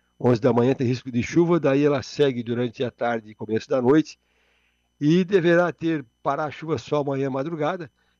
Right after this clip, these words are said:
é, pela previsão, amanhã, sexta-feira, um dia com bom tempo, um dia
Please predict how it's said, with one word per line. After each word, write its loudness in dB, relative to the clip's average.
é, -10
pela 0
previsão, -2
amanhã, 0
sexta-feira, -4
um -2
dia -2
com -2
bom 4
tempo, 0
um -20
dia -6